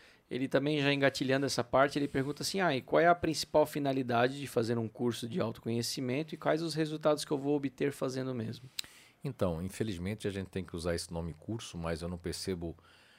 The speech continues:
Speaker 2: é, o, o Inato como curso, né? Eu percebo que nós temos um programa de desenvolvimento natural,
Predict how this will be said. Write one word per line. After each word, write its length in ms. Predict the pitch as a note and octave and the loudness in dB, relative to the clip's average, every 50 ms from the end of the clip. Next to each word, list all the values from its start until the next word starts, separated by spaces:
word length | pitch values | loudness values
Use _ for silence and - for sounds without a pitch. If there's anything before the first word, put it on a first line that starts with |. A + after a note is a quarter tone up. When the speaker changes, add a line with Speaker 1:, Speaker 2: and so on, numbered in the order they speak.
| _ _ _ _ - | _ _ _ _ -4
Speaker 2:
é, 320 | E2+ E2+ E2+ D#2+ D#2 D2+ B1 | -2 0 0 0 0 -2 -2
o, 840 | A#1+ D2+ D2+ D2+ D2 D2 C#2+ C#2 C#2+ C#2 C2 B1+ B1 B1 A#1 B1 C2+ | -4 -6 -6 -6 -8 -8 -8 -8 -8 -8 -10 -10 -10 -10 -10 -10 -10
o 80 | D2+ D2+ | -10 -8
Inato 520 | D2 D2 D#2+ E2+ F2+ F#2 - - E2 D2 - | -8 -6 -6 -6 -6 -8 -8 -10 -14 -14 -10
como 260 | - F2 E2+ E2+ E2+ | -8 -8 -6 -6 -8
curso, 480 | E2 - - G#2+ G2+ F2+ - - - - | -10 -8 -6 -6 -6 -6 -6 -10 -14 -10
né? 100 | D2+ D#2 | -6 -6
Eu 60 | E2+ D#2+ | -6 -4
percebo 380 | - E2+ D2+ - - G2+ F#2+ | -6 -8 -6 -4 -6 -6 -6
que 120 | - - F#2 | -6 -6 -4
nós 180 | F2+ E2+ - | -4 -4 -4
temos 240 | - - F#2+ F2 E2+ | -4 -6 -6 -4 -4
um 80 | F#2 F2 | -6 -2
programa 480 | - G2+ F2+ D2+ D#2+ G2 G2+ F#2+ F#2+ | 0 2 2 2 4 2 2 2 0
de 80 | D#2+ E2 | -2 -2
desenvolvimento 640 | E2 F2+ E2 E2 E2+ D#2+ D#2+ D#2+ D#2 D#2+ D2+ - D#2 | -4 -2 0 0 0 0 0 -2 -2 -4 -2 -2 -2
natural, 460 | D2+ D2 - D2+ D2 D2+ E2+ G#2 | -2 -2 -2 -2 0 2 2 0